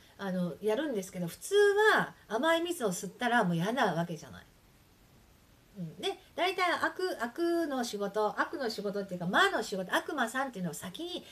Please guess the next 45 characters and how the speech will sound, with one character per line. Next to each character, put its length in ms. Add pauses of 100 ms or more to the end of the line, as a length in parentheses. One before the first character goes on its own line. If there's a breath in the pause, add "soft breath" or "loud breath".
い 180
い 40
報 160
酬 260
を 20
渡 300
し 60
て、 380 (200 loud breath)
手 140
な 140
ず 140
け 140
て、 140
ヤ 120
ク 80
ザ 120
と 80
か 80
も 60
そ 100
う 20
で 60
し 80
ょ？ 160 (340)
ま 80
あ、 20
よ 80
く 100
知 60
ら 80
な 100
い 100
け 100
ど。 220 (540 loud breath)
う 80
ん。 120
っ 40 (800 soft breath)
て 80
い 40
う 60
こ 80
と 120
な 120
の 80
よ。 120